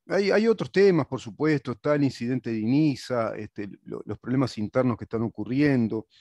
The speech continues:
las malas relaciones entre dos integrantes del inisa. Pero quería hablar hoy de este tema, de, por un lado, el tema del referéndum, lo que significa, volver a repasar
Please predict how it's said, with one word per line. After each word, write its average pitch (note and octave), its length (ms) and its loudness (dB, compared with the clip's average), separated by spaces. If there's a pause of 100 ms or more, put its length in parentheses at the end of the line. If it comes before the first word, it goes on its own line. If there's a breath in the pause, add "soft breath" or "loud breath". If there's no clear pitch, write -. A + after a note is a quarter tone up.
(340 loud breath)
las A2+ 140 -4
malas C#3 300 2
relaciones A#2+ 880 -2 (720 soft breath)
entre A#2+ 580 0 (180)
dos C3 380 -2
integrantes B2 680 0
del G2 140 -8
inisa. A#2 520 -4 (760)
Pero C#3+ 180 0
quería G#3 200 4
hablar G#3+ 360 2
hoy F3+ 340 -2 (600 soft breath)
de C#3 160 -4
este D3+ 200 -2
tema, G#2+ 480 0
de, A2+ 520 -4 (480)
por D3+ 120 2
un F3 100 2
lado, G3+ 200 4
el D#3+ 80 -2
tema E3 240 0
del C#3 80 -2
referéndum, A2+ 680 -4
lo A2+ 100 -4
que A#2+ 80 -8
significa, A#2+ 800 -4
volver C#3+ 260 -2
a D#3+ 40 -2
repasar C#3+ 520 -4